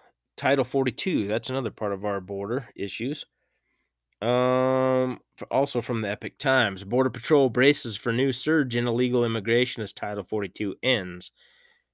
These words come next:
Del Rio, Texas. As the Biden administration prepares to drop the fi-,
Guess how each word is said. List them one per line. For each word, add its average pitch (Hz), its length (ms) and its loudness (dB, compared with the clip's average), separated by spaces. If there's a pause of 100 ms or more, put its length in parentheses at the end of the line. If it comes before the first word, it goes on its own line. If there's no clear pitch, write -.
(140)
Del 143 260 8
Rio, 147 400 6
Texas. 95 720 -8
As - 140 -12
the 107 80 -8
Biden 120 300 -2
administration 113 720 -2
prepares 110 480 -4
to 98 80 -12
drop 107 440 -4
the 95 100 -14
fi-, 95 200 -10